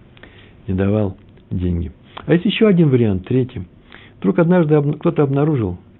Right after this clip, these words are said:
может быть, он сам увидел, а кто-то, вообще-то кто-то обнаружил, говорит: "Ребе,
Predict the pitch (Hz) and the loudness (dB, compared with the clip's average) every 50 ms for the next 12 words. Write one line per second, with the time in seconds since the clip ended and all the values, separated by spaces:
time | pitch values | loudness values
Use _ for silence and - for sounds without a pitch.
0 | - - - - 185 196 170 127 - - 123 117 - 165 160 151 139 131 127 117 | -20 -18 -8 -2 -2 0 0 -2 -2 -4 -4 -2 0 0 0 2 2 2 0 0
1 | 117 110 110 - - - - - 151 151 165 170 - 233 233 - - - 175 180 | 0 -2 -2 -2 -4 -4 -4 -4 -4 -6 -6 -4 -2 -4 -4 -4 -4 -4 0 0
2 | 170 165 190 190 185 165 151 139 139 - - 123 139 175 190 175 170 113 98 | 2 2 2 2 2 2 4 2 2 2 2 2 2 2 2 2 0 0 -2